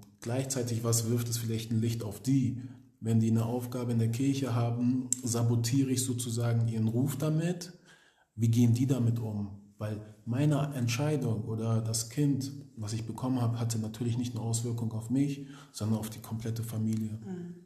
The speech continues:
Speaker 2: Ja, ähm, das ist sehr interessant. Was würdest du sagen, wie hat sich dein Leben danach verändert? Was sind so die ersten Schritte, die passiert sind?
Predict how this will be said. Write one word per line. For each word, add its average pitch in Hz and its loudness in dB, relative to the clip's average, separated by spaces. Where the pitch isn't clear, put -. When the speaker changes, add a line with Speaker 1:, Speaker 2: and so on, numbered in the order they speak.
Speaker 2:
Ja, 196 -12
ähm, 175 -2
das 190 -8
ist - -2
sehr 185 -8
interessant. 175 -10
Was 208 -6
würdest 240 0
du 202 -6
sagen, 185 -2
wie 214 -2
hat 208 -6
sich 185 -10
dein 175 -4
Leben 185 -4
danach 170 -6
verändert? 160 -8
Was 180 -4
sind 190 -4
so 185 -6
die 175 -8
ersten 185 -6
Schritte, 214 -8
die 180 -8
passiert 247 -2
sind? 214 -6